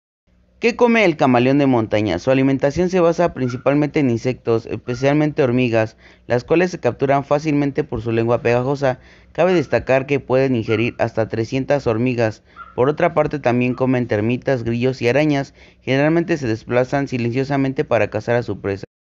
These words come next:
Comportamiento del camaleón de montaña. Este tipo de camaleón espinoso con múltiples cuernos en la cabeza y aspecto de sapo es muy activo por la mañana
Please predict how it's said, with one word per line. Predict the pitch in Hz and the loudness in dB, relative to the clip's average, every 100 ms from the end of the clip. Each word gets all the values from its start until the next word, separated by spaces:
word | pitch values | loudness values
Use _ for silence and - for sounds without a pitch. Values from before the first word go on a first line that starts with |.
| _ _ _ _ _ _ _ | _ _ _ _ _ _ _
Comportamiento | 147 160 - - 180 185 220 | -4 0 0 2 2 2 4
del | 185 | 4
camaleón | 127 120 117 120 | 2 2 4 4
de | 131 | 2
montaña. | 123 110 104 110 110 - | 2 0 0 0 0 0
Este | 175 196 | 0 0
tipo | 185 190 196 | -4 0 2
de | 156 | 2
camaleón | 113 110 107 113 | 2 2 2 2
espinoso | 123 - 113 113 113 107 | 0 -4 -4 -4 -4 -4
con | 110 | 0
múltiples | 120 135 156 - 101 | 0 0 -4 -4 -4
cuernos | - 117 117 117 | 0 0 0 -2
en | 104 | -2
la | 95 | 0
cabeza | 101 101 113 123 127 - - - - | 2 2 2 0 -2 -6 -20 -20 -4
y | 120 | -2
aspecto | 120 127 131 160 | 0 -2 -2 2
de | 135 | 2
sapo | 110 117 - 131 - | 2 0 0 -2 -2
es | 139 147 | -2 0
muy | 147 143 | 2 0
activo | 135 147 147 139 135 | -2 -4 -2 -2 0
por | 113 | 0
la | 110 | 0
mañana | 104 104 117 117 107 | 0 0 0 0 -2